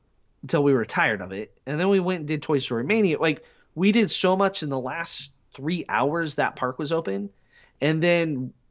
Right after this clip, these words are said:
we got done there. We walked, we were staying at Yacht Club, walked back over. We watched the Epcot fireworks from that bridge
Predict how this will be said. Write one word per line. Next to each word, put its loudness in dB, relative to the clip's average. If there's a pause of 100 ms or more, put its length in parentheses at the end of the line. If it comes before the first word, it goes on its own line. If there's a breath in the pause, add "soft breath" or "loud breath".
(220)
we 0
got 2
done 2
there. 0
We -4
walked, -2
we -2
were 0
staying -2
at -4
Yacht -4
Club, -6 (300 soft breath)
walked 2
back -2
over. 0
We 2
watched 0
the 0
Epcot -2
fireworks -2
from -8
that -4
bridge 0